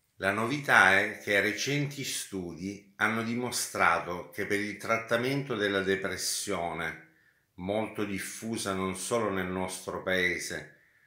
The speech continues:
ma anche negli altri paesi industrializzati, le vitamine del gruppo B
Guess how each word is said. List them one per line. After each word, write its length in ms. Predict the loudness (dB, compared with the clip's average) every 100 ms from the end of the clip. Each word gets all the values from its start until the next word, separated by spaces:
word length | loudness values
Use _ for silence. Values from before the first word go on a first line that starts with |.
| _ _ -2
ma 200 | 4 4
anche 300 | 2 0 -2
negli 260 | 0 4
altri 400 | 6 6 2 -6
paesi 880 | 0 2 2 0 -4 -4 -6 -8 -10
industrializzati, 1500 | -8 -8 -8 -10 -4 -2 -2 -4 -6 -4 -4 -6 -6 -6 -8 -18 _ _ _ -20 -14
le 180 | -2 0
vitamine 680 | 0 2 4 4 2 2 2
del 260 | 4 2 2
gruppo 480 | -2 -4 -2 -2 -2
B 480 | 0 2 0 -2